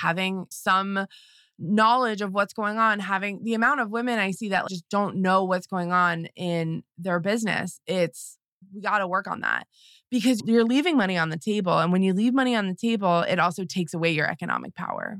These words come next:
right? It doesn't allow you to earn more or build wealth, do those things that Rachel Rogers talks about.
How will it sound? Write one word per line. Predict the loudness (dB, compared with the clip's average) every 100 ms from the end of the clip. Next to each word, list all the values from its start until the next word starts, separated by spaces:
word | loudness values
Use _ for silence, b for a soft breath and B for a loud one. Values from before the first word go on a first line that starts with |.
| -10
right? | -8 -6
It | -4
doesn't | -4 -2
allow | -2 2 2
you | 0 -4
to | -6
earn | -4 -4
more | -2 -2 -2 -2
or | -2 -4
build | -2 -2 0
wealth, | 2 2 0 -6 B B B 0
do | 4
those | 6 4
things | 0 0
that | 2 2
Rachel | 0 0
Rogers | 2 2 0 -6
talks | -2 4 4 2 -6
about. | -2 0 -2 -6